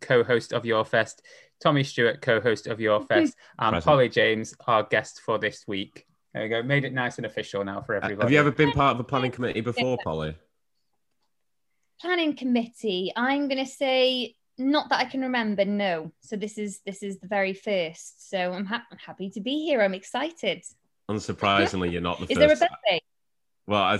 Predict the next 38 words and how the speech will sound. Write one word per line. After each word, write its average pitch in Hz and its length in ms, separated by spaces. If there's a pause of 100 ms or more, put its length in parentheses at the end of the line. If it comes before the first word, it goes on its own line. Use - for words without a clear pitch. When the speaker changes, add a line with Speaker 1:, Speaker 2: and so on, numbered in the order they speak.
Speaker 3:
I 110 120
think 101 200
most 101 240
people, 87 460
most 107 240
people 98 240
have 90 180
that's 87 200
the 90 120
same 85 300
answer, 87 320
to 82 120
be 82 60
honest. 78 340
And 92 240
I've 92 260
started 98 360
asking 95 280
our 90 120
guests, - 420 (320)
<laughs> - 260
"What 123 220
are - 20
you 120 80
more 113 160
excited 107 420
about, 80 420
being 101 180
a 95 60
part 95 380
of 82 220
an 90 240
imaginary 92 580
planning 104 320
committee 73 640
or 78 280
planning 87 360
your 76 460